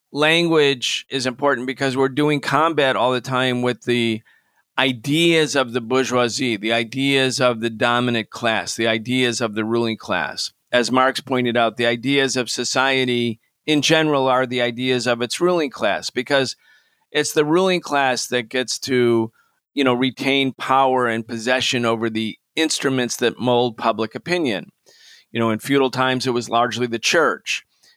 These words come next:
In modern times, it's the media, the mass media, the corporate-owned media, but also religious institutions, educational institutions.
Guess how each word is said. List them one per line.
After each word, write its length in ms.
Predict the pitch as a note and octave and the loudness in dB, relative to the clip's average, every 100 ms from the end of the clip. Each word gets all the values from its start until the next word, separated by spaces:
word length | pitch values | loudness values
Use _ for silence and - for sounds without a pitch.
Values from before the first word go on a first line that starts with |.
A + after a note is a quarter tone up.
| _ | _
In 160 | - B2 | -6 0
modern 360 | C3+ D3 D3 C3 | 2 2 2 -2
times, 420 | C3 C3 B2+ C3 | -2 -2 -4 -6
it's 160 | A#2 | -8
the 120 | - C3 | -6 -4
media, 720 | C#3 D#3+ D3+ C#3 B2 B2 B2 _ _ _ _ _ _ _ | 0 2 2 2 2 0 -4 _ _ _ _ _ _ _
the 120 | A#2 | -4
mass 420 | A#2 B2 B2+ B2+ | 0 2 2 0
media, 460 | C3 B2+ A#2+ A#2+ A2+ | -2 -2 -2 -2 -2
the 100 | A2 | -4
corporate-owned 640 | - C3 A#2 A#2 G2+ B2+ B2 | -4 -4 -2 -2 0 0 0
media, 360 | A#2+ A#2 A#2+ | -2 0 -2
but 200 | A2+ F3 | 0 2
also 580 | F#3+ G#3 - F3 E3 E3 _ _ | 4 2 2 2 0 -4 _ _
religious 540 | D3 D3+ D3+ C#3 C3+ | -6 0 0 0 -4
institutions, 800 | C#3+ C3 B2+ A#2+ C3+ B2+ C3+ B2 | -4 -8 -10 -6 -4 -4 -6 -6
educational 640 | A#2+ A2+ - C3 B2+ C3 B2 | -6 -8 -6 -4 -2 -4 -4
institutions. 840 | A#2+ - A2 B2 A#2 B2 A#2 A2 | -4 -6 -8 -6 -4 -4 -6 -8